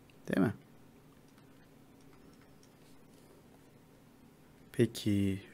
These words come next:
şurada yeni bir şey bulalım. Su muhtevası neydi? Su bölü taneydi, doğru mu? Dolayısıyla V su, e, eşittir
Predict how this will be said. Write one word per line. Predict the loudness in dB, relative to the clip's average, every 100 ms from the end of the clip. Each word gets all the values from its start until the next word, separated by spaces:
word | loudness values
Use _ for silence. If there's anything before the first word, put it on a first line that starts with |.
| -16
şurada | -12 0 2 4 4 4 2 0
yeni | 2 4 4
bir | 0
şey | -2 0 0
bulalım. | -2 -4 -2 -2 -4 -6 -16 -20 -20 -10
Su | 4 8 10
muhtevası | 12 12 10 10 12 12 8 4 2 4
neydi? | 6 6 6 6 4 2 -6 -20 -20 -20 -20 -20 -20 -20 -20 -20 -20 -10
Su | -4 6 10 10 8 6
bölü | 8 8 6 4 0 -6 -20 -20 -20 -20 -20 -20 -20 -20 -20 -20 -20 -20 -2
taneydi, | 4 6 8 8 8 4 2
doğru | 4 6 6 4
mu? | 2 0 0 -4 -14 -20 -20 -20 -20 -20 -20 -20 -14 2
Dolayısıyla | 8 10 10 8 8 10 8 8
V | 10 10
su, | 8 8 10 10 6 -8 -8 -2
e, | 0 0 0 0 0 -2 -8 -20 -20 -20 -20 -20 -20 -20 -20 -20 -20 -20 -20 -20 -20 -20 -20 -20 -20 -20 0 4
eşittir | 8 6 4 2 6 6 6 -2